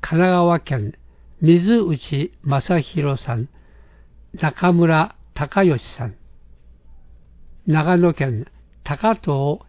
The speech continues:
秀幸さん。新潟県金子博さん。愛知県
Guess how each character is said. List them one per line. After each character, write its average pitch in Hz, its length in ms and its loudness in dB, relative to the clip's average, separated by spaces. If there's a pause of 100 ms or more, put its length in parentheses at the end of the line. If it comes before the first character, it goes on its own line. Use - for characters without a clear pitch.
(140)
秀 165 400 2
幸 117 140 -6
さ 107 140 -8
ん。 98 120 -8 (1000)
新 170 260 8
潟 170 240 0
県 120 360 -6 (360)
金 180 380 0
子 - 340 0
博 170 320 0
さ - 280 -10
ん。 107 120 -14 (1300)
愛 196 240 0
知 - 140 -16
県 127 340 -2